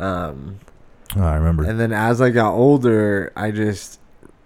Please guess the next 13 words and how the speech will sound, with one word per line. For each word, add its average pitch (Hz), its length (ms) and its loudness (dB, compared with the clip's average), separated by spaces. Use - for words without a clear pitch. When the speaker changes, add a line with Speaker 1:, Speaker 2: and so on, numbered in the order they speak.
Speaker 1:
turned 117 540 -4
more 110 340 -4
towards 101 720 -6
I'm 101 180 -6
an 104 80 -8
agnostic 95 1040 -8
because, 113 480 2
like, 107 240 -4
just 117 260 -4
the 117 80 -4
difference 110 600 -2
is, 104 200 -4
like, 95 340 -4